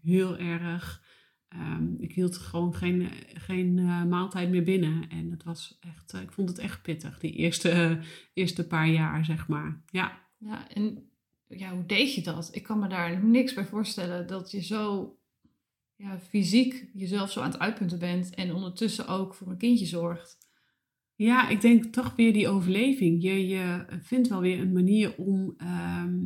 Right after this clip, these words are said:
Speaker 1: om, eh, toch door te gaan. En we hadden destijds een, eh, een hond. En daar was ik heel blij mee, want het moe-, zorgde ervoor dat ik eruit moest om te wandelen.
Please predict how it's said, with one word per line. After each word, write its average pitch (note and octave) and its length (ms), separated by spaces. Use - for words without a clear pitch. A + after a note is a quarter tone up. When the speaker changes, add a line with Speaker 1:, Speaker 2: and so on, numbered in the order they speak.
Speaker 1:
om, G3 460
eh, F3+ 360
toch A#3 200
door G3+ 280
te A3+ 100
gaan. F3 420
En F#3 80
we F#3 60
hadden F#3+ 200
destijds F#3 440
een, F3+ 200
eh, F3+ 180
een G3+ 120
hond. A3 640
En F#3+ 300
daar F3+ 100
was F3+ 120
ik E3 60
heel G3+ 180
blij F3+ 260
mee, F#3+ 160
want E3 120
het D#3+ 80
moe-, G#3 260
zorgde A3 320
ervoor F3 220
dat E3+ 100
ik - 100
eruit F3+ 260
moest F3 220
om G#3+ 160
te F#3 120
wandelen. G#3 520